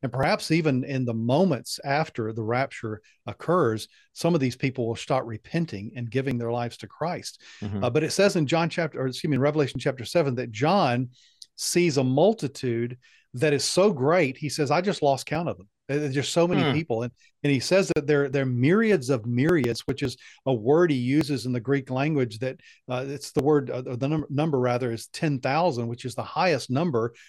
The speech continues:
Speaker 1: that John could call upon. It'd be like us saying it's gazillion times a gazillion, you know?
Speaker 2: <laughs>
Speaker 1: And, uh,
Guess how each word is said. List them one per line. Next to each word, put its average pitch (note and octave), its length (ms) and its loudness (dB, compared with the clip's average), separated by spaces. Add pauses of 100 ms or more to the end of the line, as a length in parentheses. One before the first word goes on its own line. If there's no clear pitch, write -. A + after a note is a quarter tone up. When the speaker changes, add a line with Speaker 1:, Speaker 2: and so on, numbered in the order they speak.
(120)
Speaker 1:
that C#3+ 160 -2
John D3+ 260 2
could - 180 -4
call F3+ 300 2
upon. G#2+ 320 -8 (260)
It'd C3+ 120 0
be F3 100 6
like D3 220 4
us E3+ 160 2
saying C3+ 360 0
it's C3 200 -8
gazillion C#3 680 2
times C#3+ 340 0
a B2 40 -2
gazillion, D3+ 580 0 (420)
you B2+ 80 0
know? C3+ 240 2 (140)
Speaker 2:
<laughs> F3 160 -4
Speaker 1:
And, D#3+ 280 2
uh, C3+ 160 2